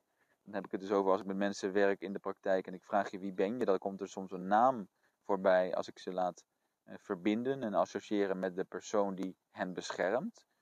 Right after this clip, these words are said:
Hè, dus die, die eigenlijk zorgt dat ze niet helemaal zichzelf mogen zijn. En het kan dan vaak een hele goede intentie zijn. Eigenlijk is het in feite altijd vanuit een goede intentie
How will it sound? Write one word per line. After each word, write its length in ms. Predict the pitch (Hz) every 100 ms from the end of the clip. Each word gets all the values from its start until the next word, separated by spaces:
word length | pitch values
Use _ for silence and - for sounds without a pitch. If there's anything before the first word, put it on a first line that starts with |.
| _
Hè, 140 | - 151
dus 120 | 131
die, 160 | 110 90
die 180 | - 98
eigenlijk 500 | - 131 151 101 -
zorgt 280 | - 98 -
dat 100 | 92
ze 100 | 101
niet 160 | 98
helemaal 300 | 95 95 90
zichzelf 500 | 90 87 - 87 110
mogen 340 | - 117 113 120
zijn. 400 | 110 110 127 185 _ _ _ _ _ _ _
En 100 | -
het 100 | 151
kan 160 | - 151
dan 200 | 135 131
vaak 260 | - 127 120
een 60 |
hele 320 | 107 104 139
goede 280 | 143 - 101
intentie 640 | 78 185 - 104 110 - 76
zijn. 340 | - 69 69 _ _
Eigenlijk 400 | - 90 95 87
is 80 | 98
het 100 | -
in 220 | 85 82 _
feite 300 | 87 87 -
altijd 640 | - 120 147 160 131 151 - _ _ _
vanuit 200 | - 92
een 80 | 92
goede 360 | 87 - 170 -
intentie 800 | 101 - 196 208 - 139 190